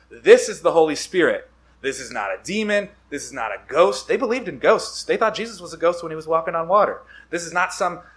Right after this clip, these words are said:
this is not some other thing. This is the thing God promised. They make a choice. There's no instructions. There's no loud voice from heaven.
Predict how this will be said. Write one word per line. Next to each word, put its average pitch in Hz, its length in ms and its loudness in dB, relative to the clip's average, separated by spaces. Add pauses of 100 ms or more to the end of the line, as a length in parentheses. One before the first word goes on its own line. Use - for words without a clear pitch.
this 175 120 -6
is 185 60 -10
not 196 180 4
some - 280 2
other 175 260 6
thing. 123 300 -4
This 170 180 2
is 160 180 -10
the 135 120 -6
thing 160 480 0
God 120 280 0
promised. 117 760 -2 (380)
They 120 100 -2
make 147 180 2
a - 60 -10
choice. 120 340 -2
There's 143 280 -2
no 180 240 2
instructions. 156 640 0
There's 120 160 -12
no 165 140 -4
loud 143 360 0
voice 135 300 -8
from 110 160 -18
heaven. 123 300 -6